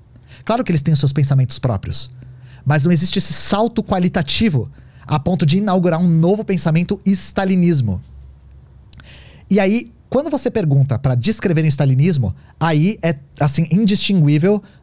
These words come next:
do anticomunismo nosso de cada dia. O Stalin era um assassino,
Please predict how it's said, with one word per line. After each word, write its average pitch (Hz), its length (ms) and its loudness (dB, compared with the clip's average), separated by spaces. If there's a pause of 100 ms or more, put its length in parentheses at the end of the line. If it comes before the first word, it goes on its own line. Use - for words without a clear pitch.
do 247 260 2
anticomunismo 202 840 2 (120)
nosso 156 320 2
de - 60 -2
cada 170 180 0
dia. 120 180 0 (160)
O 226 80 0
Stalin 170 400 -2
era 139 140 2
um 135 60 2
assassino, 143 640 2